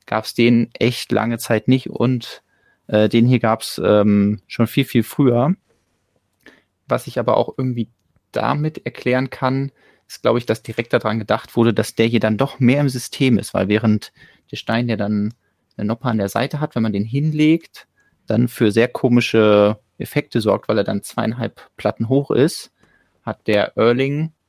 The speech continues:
den Vorteil, dass er dann, wenn er liegt, genau zwei Platten hoch ist. Das heißt, mit einer weiteren Platte ist man wieder im normalen Steineraster.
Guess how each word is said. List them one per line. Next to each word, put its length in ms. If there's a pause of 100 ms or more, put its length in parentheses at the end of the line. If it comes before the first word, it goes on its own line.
(500)
den 100
Vorteil, 720 (500)
dass 180
er 100
dann, 300
wenn 100
er 100
liegt, 640
genau 260
zwei 260
Platten 360
hoch 200
ist. 80
Das 120
heißt, 220
mit 120
einer 140
weiteren 320
Platte 300
ist 140
man 120
wieder 160
im 80
normalen 320
Steineraster. 800